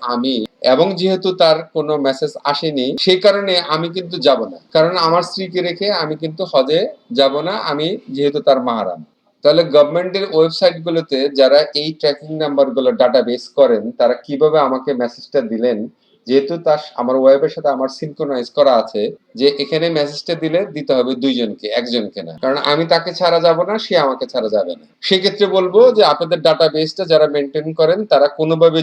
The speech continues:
যোগ্য লোক না, এবং তারা সরকারের পয়সা নষ্ট করছেন, তারা সরকারি পয়সা নষ্ট করতেছেন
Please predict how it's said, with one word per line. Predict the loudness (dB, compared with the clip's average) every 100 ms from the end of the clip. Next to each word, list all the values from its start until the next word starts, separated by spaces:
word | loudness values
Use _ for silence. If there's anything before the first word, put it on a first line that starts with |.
| 0
যোগ্য | -2 2 2
লোক | 2 0
না, | -2 -2 -4 -12 _ _
এবং | 0 2 2
তারা | 0
সরকারের | 0 -2 0 -2 -2 0
পয়সা | 0 0
নষ্ট | -4 -4 -6 -6
করছেন, | -8 -8 -16 -2
তারা | 4 4 4 2
সরকারি | 2 2 -2 -4 2
পয়সা | 2 2 -2
নষ্ট | -2 -6 -8 -8
করতেছেন | -8 -8 -6